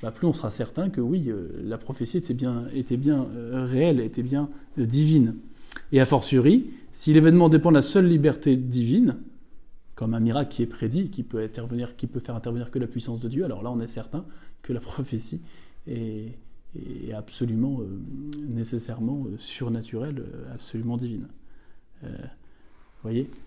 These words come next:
euh, des gens qui ont, euh, la, la résurrection du Christ, bon, bah voilà, euh, elle est annoncée, et, et c'est une annonce que, que, que, que personne peut prévoir par lui-même, dans la mesure où cet événement dépend uniquement de la bonne volonté, de la volonté de Dieu, de sa liberté. Donc,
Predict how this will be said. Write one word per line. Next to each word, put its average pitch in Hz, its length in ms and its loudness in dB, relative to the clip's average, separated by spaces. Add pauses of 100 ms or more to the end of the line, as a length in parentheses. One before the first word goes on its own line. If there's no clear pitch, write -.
(280)
euh, - 100 -6
des 131 220 6
gens 165 220 6
qui 156 200 4
ont, 151 240 8
euh, 131 80 4
la, 127 160 2
la 135 180 6
résurrection 139 380 4
du 131 80 6
Christ, 196 260 2
bon, 151 120 2
bah 127 100 0
voilà, 147 220 0
euh, 113 280 -4
elle 120 140 -2
est 120 60 -2
annoncée, 120 480 -2 (500)
et, 120 280 -6
et - 20 -4
c'est - 260 -8
une 117 120 0
annonce 151 300 0
que, 123 200 -2
que, 117 320 -6 (920)
que, - 80 -12
que 135 160 -6
personne 139 460 0
peut 110 460 -6
prévoir 117 360 -4
par 113 160 -6
lui-même, 143 360 -4 (320)
dans 117 60 -8
la 113 120 -2
mesure 120 320 0
où 123 80 -2
cet 117 240 -8
événement 120 260 0
dépend 139 480 -2
uniquement 160 420 4
de 151 120 -4
la 123 100 -2
bonne 131 220 0
volonté, 127 300 0
de 131 120 -4
la 120 80 -2
volonté 123 260 -2
de 139 80 0
Dieu, 156 200 0 (520)
de 139 140 -10
sa - 100 -6
liberté. 120 440 -4 (460)
Donc, 117 100 -8